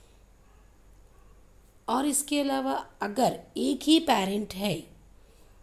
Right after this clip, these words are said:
ये प्रोसेस जो है asexual reproduction,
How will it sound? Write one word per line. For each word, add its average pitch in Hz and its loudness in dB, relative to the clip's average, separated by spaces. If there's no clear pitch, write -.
ये 254 0
प्रोसेस 233 0
जो 202 -6
है 214 -4
asexual 220 -2
reproduction, 190 -4